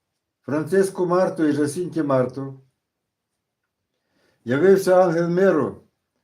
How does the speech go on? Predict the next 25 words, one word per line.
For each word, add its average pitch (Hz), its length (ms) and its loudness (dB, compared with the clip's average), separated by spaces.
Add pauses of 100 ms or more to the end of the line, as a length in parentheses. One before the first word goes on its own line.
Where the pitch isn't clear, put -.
(320)
який 175 300 -2
сказав 180 400 2
їм 175 140 2
молитися 165 440 0
молитву, 156 640 -2 (640)
яку 123 260 -4
я 175 120 4
помолюся 175 600 0
зараз 160 320 2
на 151 120 -2
Вербиці, 156 600 0 (680)
і 123 80 -2
заохочу 143 600 0
вас 165 160 -2
долучитися 160 680 -2
до 143 140 -4
спільної 147 460 -4
молитви 135 580 -2 (800)
за 120 180 -2
швидкий 151 540 2
і 151 40 -2
справедливий 156 600 -2
мир 151 300 0
в 131 40 -2
Україні, 156 600 -4